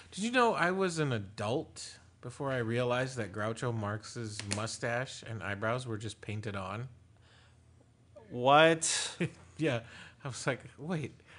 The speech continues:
Speaker 1: I remember."
Speaker 2: Spoiler alert.
Speaker 1: I remember reading about it in my twenties. I'm like, "Oh, I guess it is." And then I went back and watched the movies, and it suddenly was so obvious. Like,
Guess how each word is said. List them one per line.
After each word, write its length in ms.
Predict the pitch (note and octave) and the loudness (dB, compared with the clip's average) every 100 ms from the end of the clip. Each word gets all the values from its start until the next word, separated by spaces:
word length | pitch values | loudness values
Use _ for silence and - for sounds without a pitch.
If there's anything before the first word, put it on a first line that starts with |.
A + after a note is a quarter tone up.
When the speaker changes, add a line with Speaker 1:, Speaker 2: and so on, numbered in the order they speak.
| - | 0
Speaker 1:
I 60 | |
remember." 760 | D3 C3 D3+ D3+ F#3 C#3+ A2+ - | 0 2 4 4 4 4 2 0
Speaker 2:
Spoiler 800 | - - - E3 F#3+ A3+ F3 D3 | 2 4 8 12 12 12 12 12
alert. 480 | C3+ B2+ C3 C#3 D#3 | 10 10 8 8 6
Speaker 1:
I 60 | C#3 | 2
remember 500 | D3 C#3+ D3 C#3+ B2 | 0 0 2 2 2
reading 480 | A#2 C3+ D3 C3 A#2 | 0 0 2 2 0
about 320 | A2+ A2 G#2+ | 2 2 2
it 140 | G#2+ G#2+ | 0 -2
in 140 | A#2+ | -4
my 160 | A2+ G#2+ | -2 -2
twenties. 460 | - B2 A2 G2+ | 0 -2 -2 -4
I'm 80 | A2 | -6
like, 140 | A#2 - - - - - - - - | -6 -8 -20 -20 -20 -20 -20 -20 -12
"Oh, 480 | D3+ E3 C3 G2 G2 - - - - - - - - - - C3+ | -6 -2 -2 -2 -8 -12 -20 -20 -20 -20 -20 -20 -20 -20 -12 -4
I 160 | F#3 F3 | -2 0
guess 300 | E3 D#3 B3 | 0 0 2
it 80 | C#4+ | 2
is." 340 | D4+ A#2+ A#2 | 2 0 0
And 100 | B2+ | 2
then 120 | C3 | 4
I 40 | C#3 | 4
went 200 | C#3+ C3 | 4 6
back 200 | D3+ C#3 | 4 4
and 200 | B2 A2+ | 0 4
watched 340 | B2 - - | 2 2 -4
the 60 | C#3 | -2
movies, 400 | B2+ E3 A3 F#3+ | 0 0 -2 0
and 120 | C3 | 0
it 160 | A#2+ - | -2 -4
suddenly 840 | - C#3 D3 D3+ D3 C#3 C#3 C#3 - - - - - - | -4 -2 0 -2 -2 -2 -2 -6 -16 -20 -20 -20 -20 -18
was 440 | - A2 - - - | -10 -8 -6 -8 -10
so 640 | - - - C#3 C3+ C#3 C3+ | -8 -6 0 2 2 2 2
obvious. 800 | B2+ C#3 A#2 F#2+ F2 F#2+ - G#2+ | 2 2 0 -4 -4 -8 -10 -8
Like, 320 | G#2 G2+ | -8 -8